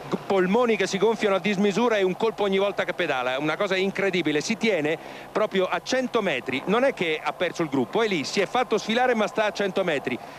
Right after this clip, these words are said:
E l'ultimo invece a chiudere questo gruppetto della Sonier Duvar con il centosessantotto è Oliver Zaug, mentre incomincia a soffrire l'andatura imposta da, da Gonciar anche Pellizzotti.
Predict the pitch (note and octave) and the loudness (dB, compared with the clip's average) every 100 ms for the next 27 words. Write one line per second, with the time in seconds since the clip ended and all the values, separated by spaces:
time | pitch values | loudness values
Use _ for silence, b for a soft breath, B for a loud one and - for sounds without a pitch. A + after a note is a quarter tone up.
0 | B - E3 F#3+ A#3+ A3+ G#3 G3 A3+ G#3+ | B -2 2 2 2 0 0 0 0 -2
1 | G3+ A3+ A3 G#3 G#3 G3 G#3 A3 - A3 | -2 0 0 0 0 0 0 -2 0 -2
2 | A3 F#3+ E3+ E3+ E3 F#3+ F#3+ G3+ F#3+ G3+ | 0 0 0 0 0 0 0 0 0 0
3 | G3+ F3 E3 C#3+ G3 F#3+ F3 F#3 F#3+ G3 | 0 -2 -2 -2 -2 -2 -2 -2 0 0
4 | A3 G3+ E3+ B B C3+ E3 G3+ A3 G#3+ | 0 0 -2 B B 0 2 4 4 2
5 | F#3+ G3+ G3 E3 D3 G3+ G3 F3 E3 F3 | 2 0 0 -4 -2 0 2 2 0 -2
6 | G3 G3+ G3+ G3+ G#3 A3+ - G3+ - E3+ | -2 -2 -2 0 0 0 0 0 0 -2
7 | G#3 A3 G3 F#3+ F#3+ F#3 A3+ G#3+ F#3 - | 0 2 2 2 0 0 2 2 0 -2
8 | G#3+ - F#3+ B B B D#3 D#3+ E3+ D#3+ | -4 0 -2 B B B -4 0 2 2
9 | D#3 D#3 C#3+ F3 F3+ A#3 A#3 - G#3+ G3 | 2 0 0 -2 2 2 0 0 2 2
10 | G3 F3 G3 - G3 G3+ G3 F#3 C#3+ A2+ | 2 0 -2 -2 0 0 0 0 0 0
11 | A#2 | -2